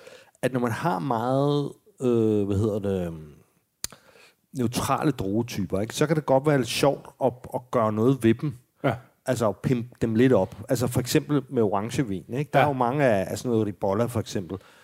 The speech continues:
Speaker 1: som, som er altså kedelige druetyper.
Speaker 2: Ja.
Speaker 1: Mange af, i-, især nede i Italien, for der er deres hvidvin er jo generelt ikke sjove.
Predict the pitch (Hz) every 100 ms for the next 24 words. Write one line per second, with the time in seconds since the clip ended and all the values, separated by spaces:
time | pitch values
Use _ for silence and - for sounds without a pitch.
0 | - _ _ - 127 101 - - 107 95
1 | 113 - 131 135 165 143 123 113 113 127
2 | - 139 110 101 95 - - 113 120 -
3 | 113 110 117 139 113 101 113 - - 139
4 | 127 120 120 135 123 113 98 90 87 80
5 | 104 165 151 143 107 110 120 117 107 123
6 | 120 151 113 110 104 - 98 104 101 -
7 | 143 - 95 87